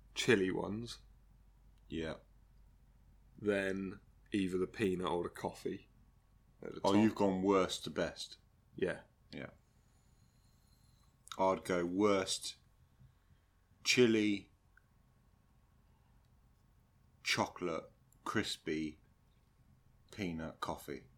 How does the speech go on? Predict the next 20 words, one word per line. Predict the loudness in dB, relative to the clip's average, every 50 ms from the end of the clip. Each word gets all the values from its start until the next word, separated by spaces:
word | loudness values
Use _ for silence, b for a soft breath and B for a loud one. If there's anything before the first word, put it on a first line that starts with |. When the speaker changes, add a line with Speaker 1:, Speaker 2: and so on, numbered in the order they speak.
| _ _ _ _ _ _ _ -8 -8 -8
Speaker 1:
Okay. | -8 -10 -8 -10 -10 -10 -10 -14 -20 _ _ _ _ _ _ _ _ _ _ -20 _ _ _ _ _ _ -20 -20 _ _ _ _ -8
Yeah, | -6 -6 -6 -6 -8 -12 -16 -20 _ -14
it's | -14 -12
fucking | -12 -14 -16 -12 -12 -12 -10 -10 -10 -6
shit, | -4 -2 -2 -2 -4
isn't | -4 -6 -6
it? | -6 -6 -4
The, | -4 -4 -4 -6 B B B B B B B B B B 0
the | 0
amount | 2 4 4 4 4 2 0
of | -4 -2
different | -2 -2 -2 0 -2 -2 -2 -4 -10 _ _ _ _ _
flavours | -16 -6 0 2 2 4 2 0 0 -4 -8
and | -6 -8
that | -8 -6 -4
they | -4 -4
do | -4 -2 -2 -2 -2
over | -2 -2 -2 -2
there, | -2 -2 -2 -2 -2 -4
though, | -4 -6 -6